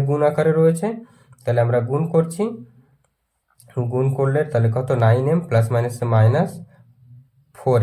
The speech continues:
এম মাইনাস থার্টি সিক্স সমান সমান, দেখো আমি আবারও তলায় আন্ডারলাইন করছি, দাগ দিচ্ছি, তোমরা কিন্তু দেবে না, তোমরা কিন্তু দেবে না, ঠিক আছে? তাহলে এই এম স্কয়ার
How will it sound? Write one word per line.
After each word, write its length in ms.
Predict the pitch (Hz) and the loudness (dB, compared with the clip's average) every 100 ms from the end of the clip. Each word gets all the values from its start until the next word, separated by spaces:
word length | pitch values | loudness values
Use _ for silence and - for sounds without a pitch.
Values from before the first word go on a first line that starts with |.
| 98 | 0
এম 80 | 95 110 - - - 110 | -4 -12 -16 -20 -4 0
মাইনাস 340 | 107 123 170 - - | 2 2 0 -4 -4
থার্টি 320 | 107 - 120 - | -4 -4 -8 -6
সিক্স 240 | 110 - - - _ _ _ _ _ _ _ _ _ _ _ | -6 -6 -12 -20 _ _ _ _ _ _ _ _ _ _ _
সমান 220 | - 131 113 | 0 0 0
সমান, 220 | 110 98 104 113 - - _ _ - 120 | -2 -2 -4 -12 -16 -20 _ _ -2 0
দেখো 220 | 113 - 113 - - - - - _ _ - | 2 -2 -6 -12 -16 -20 -20 -20 _ _ -2
আমি 140 | 120 117 | 2 4
আবারও 240 | 113 131 135 | 6 4 0
তলায় 260 | 123 120 113 | 2 4 4
আন্ডারলাইন 440 | 110 113 117 120 123 123 | 4 4 2 0 -2 -8
করছি, 260 | 120 - 135 | -8 -6 -2
দাগ 140 | 113 104 113 | 0 0 -4
দিচ্ছি, 260 | 120 - 160 165 | -6 -6 -4 -2
তোমরা 220 | 110 107 110 | 0 0 2
কিন্তু 280 | 113 113 202 233 - - - 110 113 | 0 0 -2 -4 -14 -20 -8 -4 0
দেবে 220 | 101 98 92 | 0 -2 -6
না, 80 | 104 - _ _ - - - - | -10 -14 _ _ -20 -20 -20 -12
তোমরা 240 | - 110 104 107 | -2 0 0 -2
কিন্তু 260 | 107 113 254 254 - - - 110 | -2 -2 -4 -6 -20 -14 -6 0
দেবে 240 | 110 101 98 | 0 0 -2
না, 60 | 95 104 | -6 -6
ঠিক 140 | 156 170 | 2 2
আছে? 160 | 165 113 - - _ _ _ | 2 -2 -10 -16 _ _ _
তাহলে 200 | 107 104 - - 127 | -2 -2 -6 -6 -4
এই 80 | 143 139 117 | -4 -2 2
এম 100 | 117 117 113 | 2 0 -2
স্কয়ার 400 | - 127 143 | -4 0 2